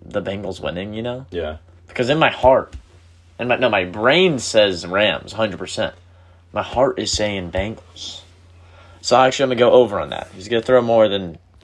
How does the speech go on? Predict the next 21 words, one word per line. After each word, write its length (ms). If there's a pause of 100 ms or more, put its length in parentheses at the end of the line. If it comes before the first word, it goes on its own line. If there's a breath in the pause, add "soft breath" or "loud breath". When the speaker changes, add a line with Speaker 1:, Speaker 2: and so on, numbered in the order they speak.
Speaker 1:
he's 160
gonna 140
throw 180
two 200
or 60
more. 260 (800 soft breath)
I'm 100
trying 200
to 60
find 360
some 180
of 60
the, 80
like, 300 (320)
crazy 440
ones. 400
Ja'Marr 480
Chase 300
total 400
rushing 420
yards. 520